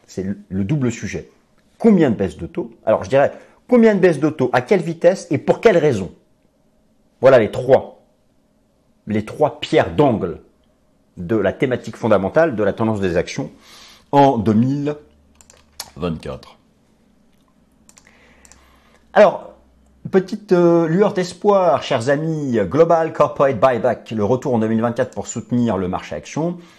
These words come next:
Depuis le début des années deux mille dix, plusieurs facteurs ont été à la source de la tendance haussière de l'indice S and P cinq cents. La politique monétaire accommodante, la croissance des profits, la valorisation, la distribution de dividendes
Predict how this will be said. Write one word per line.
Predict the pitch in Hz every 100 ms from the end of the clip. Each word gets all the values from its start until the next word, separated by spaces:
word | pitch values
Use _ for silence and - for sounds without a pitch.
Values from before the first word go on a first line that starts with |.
| _
Depuis | 101 127 175
le |
début | 147 156
des | 156
années | 135 139
deux | 131
mille | 135 131
dix, | 113 117 -
plusieurs | 120 123
facteurs | - 120 - 127
ont | 98 92
été | 87 101
à |
la | 85
source | - 113 - - - -
de | 85
la | 85
tendance | 95 90 87
haussière | 90 - 95
de | 85
l'indice | 80 78 -
S | -
and | -
P | -
cinq | - -
cents. | - 139 160 - _ _ -
La | 82
politique | 90 82 - -
monétaire | 76 71 71
accommodante, | 73 98 101 110 123 123
la | 87
croissance | - 87 90 82
des | 80
profits, | - 85 -
la | 90
valorisation, | 78 76 71 71 78 - 120 120 120 - _
la | -
distribution | 90 92 - 92 95 -
de | 85
dividendes | 76 80 107 135